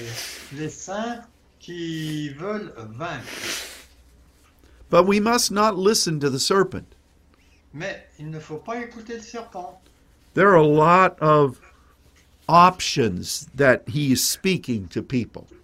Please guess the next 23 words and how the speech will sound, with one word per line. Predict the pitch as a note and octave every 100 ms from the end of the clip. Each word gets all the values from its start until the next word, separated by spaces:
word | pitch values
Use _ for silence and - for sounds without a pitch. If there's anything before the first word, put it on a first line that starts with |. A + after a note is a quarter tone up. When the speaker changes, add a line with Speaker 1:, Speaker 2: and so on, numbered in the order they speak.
| _ _ _ _ _ _ _
Speaker 1:
Il | C3+ D3
y | D#3
a | D3
beaucoup | C3+ F3+ B3 C4
d'options | G#3+ G3 - - F#3 F3+ G3 F#3
qui, | - F3+
dont, | C3+ E3 E3 D3+ C3+
dont | E3 E3
il | D#3 C#3 -
parle | E3+ E3 D3+ D3+
aux | B2 A#2
gens. | A2 F#2+ - _ _ _ _ _ _ _ _
Speaker 2:
To | D#3+
doubt | B2 D3+ D#3 E3+ -
God. | B2 D3+ A#2+ F#2 F2 _ _ _ _ _ _ _ _
Speaker 1:
De | A2+ C#3+
douter | A#2 - F3 F#3 - F#3
de | D#3+ C#3
Dieu. | A2 G#2 G#2 - -
Speaker 2:
To | C#3+
doubt | G#2+ A#2+ D#3 E3 - _ _ _ -
his | E3+ D3+
word. | B2+ D#3 A2+ C#2+ -